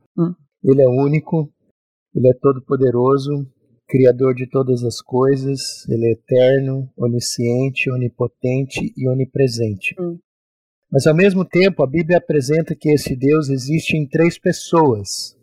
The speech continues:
Speaker 2: né?
Speaker 1: Uhum.
Speaker 2: Ele é Deus Pai, Deus Filho e Deus Espírito Santo. Essas três pessoas, elas são distintas entre si,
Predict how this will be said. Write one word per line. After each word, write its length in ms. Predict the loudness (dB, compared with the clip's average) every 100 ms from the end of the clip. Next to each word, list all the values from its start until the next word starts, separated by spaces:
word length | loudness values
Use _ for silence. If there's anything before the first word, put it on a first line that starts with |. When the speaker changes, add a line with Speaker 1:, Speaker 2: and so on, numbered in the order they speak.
| _ _
Speaker 2:
né? 240 | -2 0 0
Speaker 1:
Uhum. 180 | -2 -6 _ _ _ 0
Speaker 2:
Ele 200 | 2 4
é 40 |
Deus 300 | 2 0 0
Pai, 380 | 0 4 6 4 0 -2
Deus 300 | 0 0 -2
Filho 500 | -2 0 2 -2 -4
e 100 | -2
Deus 220 | 2 2
Espírito 480 | 0 -2 -2 0 -2
Santo. 420 | -6 -2 -2 -2 _ _ _ _ _ _ _ _ _
Essas 300 | 0 2 -2
três 300 | 0 2 2
pessoas, 500 | 0 -4 0 2 2
elas 220 | 2 2
são 200 | 0 0
distintas 760 | 0 -2 -6 -2 2 4 4 2
entre 280 | 0 0 -4
si, 460 | -2 0 0 0